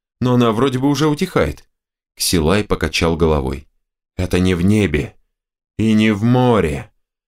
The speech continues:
Это пронизывает Артер сверху донизу, задевая даже тончайшие струны ци.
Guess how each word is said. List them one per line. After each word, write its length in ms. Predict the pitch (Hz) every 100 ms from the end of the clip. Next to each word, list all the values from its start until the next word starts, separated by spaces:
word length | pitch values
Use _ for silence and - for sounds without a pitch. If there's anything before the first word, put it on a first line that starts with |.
| _ -
Это 220 | 107 110
пронизывает 800 | 110 113 120 120 110 113 113 -
Артер 460 | 127 113 107 92
сверху 540 | 87 - 131 117 - 127
донизу, 680 | 139 131 107 87 82 71 - _ _
задевая 440 | - 110 110 117 120
даже 300 | 120 117 117
тончайшие 760 | 123 113 - 123 113 - 131
струны 520 | 123 - 156 156 113 98
ци. 420 | - 131 76